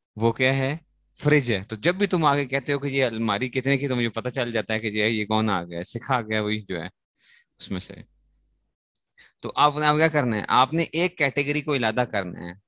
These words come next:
वो कैटेगरी क्या है? नाकिस वावी सुलासी मुजर्रद को। बस नहीं समझ आई, एक को क्या कर दो,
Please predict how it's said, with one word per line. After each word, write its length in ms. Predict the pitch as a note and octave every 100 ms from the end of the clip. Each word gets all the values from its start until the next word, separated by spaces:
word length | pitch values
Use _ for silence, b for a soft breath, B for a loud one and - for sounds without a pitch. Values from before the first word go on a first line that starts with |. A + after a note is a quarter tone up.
| -
वो 160 | A#2+ D3
कैटेगरी 460 | D3 C#3+ D3+ D#3 D3+
क्या 160 | E3
है? 60 | D3+
नाकिस 460 | B2+ B2 B2 D3+ E3+ D3
वावी 300 | C3 B2+ D#3
सुलासी 440 | - C3 A2+ -
मुजर्रद 480 | C3+ A2+ G2 F#2 F2
को। 120 | - F2+
बस 320 | F#2 - - _ _ _ _ -
नहीं 120 | D3+
समझ 300 | D3+ C#3 A2+
आई, 220 | D#2+ D#2+ _ _ _ _ _ _ _ _
एक 280 | D3 E3 F3+
को 100 | F#3
क्या 160 | E3 E3+
कर 180 | D#3+ C3+
दो, 380 | D#3+ F3+ G3